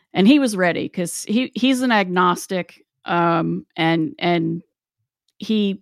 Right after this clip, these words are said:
really doesn't believe Christianity is the only path or whatever. But he, you know, I mean,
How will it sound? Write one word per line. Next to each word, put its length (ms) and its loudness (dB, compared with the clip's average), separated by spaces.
really 560 4
doesn't 460 2
believe 760 -2
Christianity 960 0
is 340 -4
the 220 4
only 280 2
path 500 -4
or 120 -6
whatever. 500 -4
But 460 0
he, 280 -8
you 200 0
know, 300 2
I 80 -2
mean, 320 0